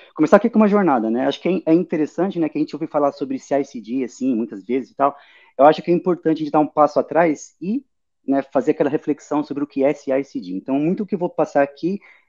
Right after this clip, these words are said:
é muito da, da, da minha percepção, do conhecimento que eu tenho do que, que é C I C D, tá bem? É, a gente vai falar sobre o problema com o merge hell, aí vamos falar sobre integração contínua, né, ou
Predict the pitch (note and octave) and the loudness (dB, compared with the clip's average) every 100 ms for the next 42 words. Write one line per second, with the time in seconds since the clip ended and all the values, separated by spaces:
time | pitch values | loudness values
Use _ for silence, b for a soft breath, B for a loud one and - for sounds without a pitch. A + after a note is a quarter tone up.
0 | - C#3+ C#3+ E3+ F3 D#3+ D#3 D3 C#3+ - | 0 4 6 4 0 2 2 2 -2 -4
1 | B2 C#3 C3+ C#3 C#3+ - - - B2+ C3+ | 0 2 2 2 -2 -2 -8 -6 -4 -4
2 | - A#2 A#2+ A#2 B2 A#2 A2+ G#2+ B2 - | -6 -4 -4 -4 -6 -4 -4 -4 -12 -6
3 | A#2 - A#2 A#2+ - C3+ G2 - F2+ G#2 | -6 -2 0 0 -4 -6 -6 -8 -2 0
4 | A2+ b b b b A2 G#2+ G#2 G#2 - | 0 b b b b 4 6 6 4 0
5 | A2+ B2+ B2+ B2+ B2 B2+ B2 B2 A2+ A2+ | -2 0 4 4 4 0 -2 0 0 0
6 | A2 G#2+ A2 A2 A#2 F#3+ G3+ G#3 - _ | 0 0 0 0 6 8 8 4 -8 _
7 | _ _ _ - B2+ C#3 C3+ C3+ B2+ B2+ | _ _ _ 0 2 2 0 2 2 0
8 | B2 B2+ B2 C3 B2+ A2+ - G3 E3+ D#3 | -6 -4 -4 -4 -4 -6 -4 0 2 0
9 | D#3 C3 C3 A#2 | 0 0 0 0